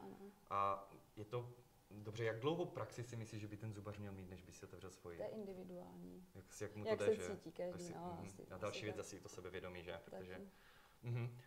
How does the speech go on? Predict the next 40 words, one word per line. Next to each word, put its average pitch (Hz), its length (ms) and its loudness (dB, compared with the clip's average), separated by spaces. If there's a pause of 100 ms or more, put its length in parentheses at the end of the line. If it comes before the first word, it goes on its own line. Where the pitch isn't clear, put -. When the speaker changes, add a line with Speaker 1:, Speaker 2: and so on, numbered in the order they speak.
(100)
Speaker 2:
A 98 420 8 (180)
když 113 220 2
si 123 80 2
chceš 120 180 2
otevřít 120 360 2
tu 127 80 4
vlastní 120 420 0
ordinaci, 107 760 0 (300)
to 113 60 -2
asi 131 140 -2
nebude 151 200 0
jenom 120 140 0
tak 113 120 2
lehké, 104 300 4
že, 95 100 -2
že 98 80 -2
si 104 140 -2
pronajmeš 98 400 -2
prostě - 240 -10
prostory 98 500 2
a 95 120 4
jako 90 200 2
jdeš 92 180 -2
někde. 92 280 -4 (1000)
Speaker 1:
Ale 240 240 2
jako 233 180 -2
v 240 80 -4
podstatě 254 540 2
ano, 233 180 4
Speaker 2:
Jo? - 60 10
Speaker 1:
ale 196 200 8
Speaker 2:
Nemusíš - 240 6
tam 131 100 8
mít 127 40 8
nějaké 123 200 6
speciální, 113 640 8
já 104 100 6
nevím, 101 260 4
víš 92 140 -8
co, 104 140 -4